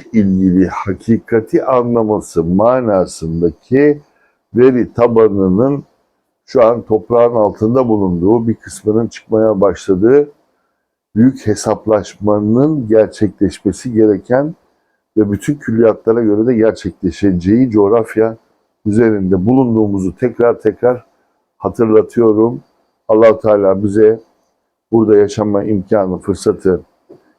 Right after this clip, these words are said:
gücü, kuvveti verdiyse buna da aynı zamanda sahip olma, elde tutma ve kıymetini bilme konusunda da, e, tabii ki bizlere güç kuvvet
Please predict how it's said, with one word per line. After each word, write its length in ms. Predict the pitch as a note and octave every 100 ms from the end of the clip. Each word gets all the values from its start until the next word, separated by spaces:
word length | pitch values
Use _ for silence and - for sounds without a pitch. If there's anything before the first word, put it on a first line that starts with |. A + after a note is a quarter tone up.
| _ _ _
gücü, 240 | G#2+ G2+
kuvveti 500 | - A#2+ A#2 F#2+ G2+
verdiyse 640 | G#2 G#2 G#2+ C3 - C3+ - _ _
buna 400 | G2+ G#2 A2 F2+
da 260 | G2+ A#2 B2 - - -
aynı 280 | G#2+ G2+ F#2+
zamanda 460 | F2+ F#2 F#2 G2 A2
sahip 540 | - G2 F#2 G2 A#2
olma, 400 | A#2 B2 B2+ C3+ _ _ _ _ _ _ _ _
elde 360 | G2+ G2 G#2+ A2+
tutma 560 | A#2+ - C3+ C3+ C#3 _ _ -
ve 120 | F2+
kıymetini 720 | - G2 G2+ F#2 A#2 B2+ F#2+
bilme 460 | F#2+ F#2 A#2 C3+ C3 _
konusunda 720 | - F#2+ F#2+ F2 F#2+ G2 A2+ G2+
da, 240 | B2+ D#3+ _ _
e, 380 | G2+ G2 G2 F#2+
tabii 280 | - A2+ G2+
ki 180 | - A#2
bizlere 320 | G2 G#2 A2
güç 260 | A2+ G#2+ -
kuvvet 540 | - G2+ A2+ A2+ _